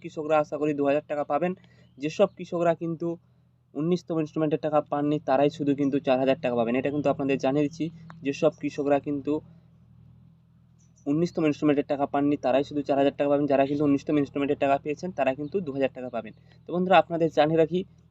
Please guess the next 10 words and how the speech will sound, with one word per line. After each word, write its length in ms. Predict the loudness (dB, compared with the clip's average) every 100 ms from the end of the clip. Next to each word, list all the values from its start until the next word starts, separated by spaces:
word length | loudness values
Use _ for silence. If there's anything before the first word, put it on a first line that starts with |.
| _ _ _ _ _ _
নয়, 340 | -6 0 2 2 -2 -18 -6
দুই 140 | 0 6 6
আগস্ট 220 | 6 2 -2
কিন্তু 160 | -4 -2 -2
প্রত্যেকটি 380 | -4 -8 -8 -8
কৃষক 240 | -4 -2 0
বন্ধুরা 280 | 0 0 -2 -6 _ _ _ _ _ _ _ _
এগারোটার 360 | 0 2 4 2
সময় 200 | 2 0 0
কিন্তু 180 | -2